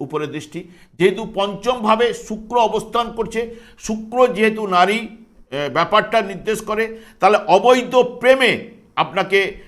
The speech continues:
আহ, নানান সমস্যাও কিন্তু ঘটাতে পারে। বা রাহু নবমভাবে থাকার কারণে, মানে পঞ্চমের পঞ্চমভাবে অবস্থান করার জন্য রাহুও কিন্তু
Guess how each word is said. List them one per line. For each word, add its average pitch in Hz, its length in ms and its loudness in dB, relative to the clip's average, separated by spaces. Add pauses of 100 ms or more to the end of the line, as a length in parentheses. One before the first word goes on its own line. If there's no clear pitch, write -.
(140)
আহ, 160 200 -2
নানান 175 320 -2
সমস্যাও 233 640 2
কিন্তু 240 540 -8
ঘটাতে 165 360 -4
পারে। 196 280 -2 (280)
বা 170 220 6
রাহু 175 360 4
নবমভাবে 226 880 2 (100)
থাকার 202 340 2
কারণে, 208 280 0
মানে 202 260 -4
পঞ্চমের 202 600 -4
পঞ্চমভাবে 214 640 -2
অবস্থান 190 520 -2
করার 190 400 -2
জন্য 214 460 0 (260)
রাহুও 165 420 2
কিন্তু 240 640 -8